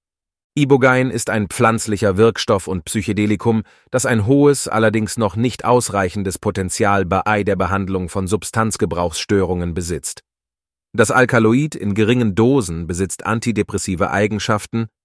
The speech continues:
und löst bei höherer Dosierung Rauschzustände aus. Derweil mangelt es an Forschungsergebnissen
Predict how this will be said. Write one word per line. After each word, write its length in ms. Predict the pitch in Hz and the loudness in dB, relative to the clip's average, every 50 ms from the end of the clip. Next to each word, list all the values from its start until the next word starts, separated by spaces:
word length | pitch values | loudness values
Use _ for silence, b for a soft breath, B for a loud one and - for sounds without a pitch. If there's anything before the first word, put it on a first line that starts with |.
| _ _ _ _ _ _ _ | _ _ _ _ _ _ _
und 160 | - 113 101 | -4 0 2
löst 540 | 107 110 113 117 117 120 120 - - - 87 | 4 6 6 6 6 4 2 -2 -8 -6 -2
bei 460 | 92 98 95 76 98 104 110 110 98 78 | 0 0 0 2 0 0 0 0 -2 0
höherer 460 | 85 113 120 117 110 101 85 87 85 | 2 4 6 6 4 4 2 0 -2
Dosierung 580 | 85 92 87 80 87 90 87 80 80 85 87 | -2 -4 -4 -4 -2 -2 -2 -2 -2 -4 -4
Rauschzustände 920 | 82 85 90 90 90 - - - - 87 80 - - - 82 80 85 87 - | -2 0 0 0 0 -2 -6 -8 -8 -8 -8 -6 -6 -6 -4 -4 -4 -4 -4
aus. 340 | 82 85 76 76 - - - _ _ _ _ _ _ _ _ _ _ - | -4 -6 -6 -8 -10 -12 -16 _ _ _ _ _ _ _ _ _ _ 2
Derweil 440 | 113 110 98 113 120 123 139 147 143 | 2 4 6 4 4 4 4 2 2
mangelt 320 | 123 117 117 117 110 - | 2 2 2 2 0 0
es 140 | 107 - - | -2 -4 -4
an 120 | - 101 | -6 -6
Forschungsergebnissen 1200 | - - 127 123 120 - - 87 85 - - 87 82 82 76 - - 82 78 - - 80 71 69 | -2 0 0 0 0 -2 -6 -8 -6 -6 -8 -6 -4 -6 -6 -6 -8 -8 -8 -8 -10 -12 -14 -14